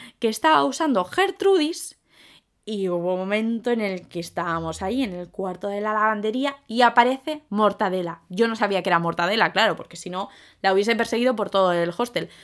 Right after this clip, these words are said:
Pero cuando vi que sacaba las cosas de la secadora dije, "¡Ah!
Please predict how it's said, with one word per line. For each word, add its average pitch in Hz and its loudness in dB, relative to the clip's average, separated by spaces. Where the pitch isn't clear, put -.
Pero 208 -2
cuando 175 2
vi 233 -4
que 185 -8
sacaba 185 0
las 196 0
cosas 202 -6
de 202 0
la 196 2
secadora 208 2
dije, 190 -6
"¡Ah! 392 -2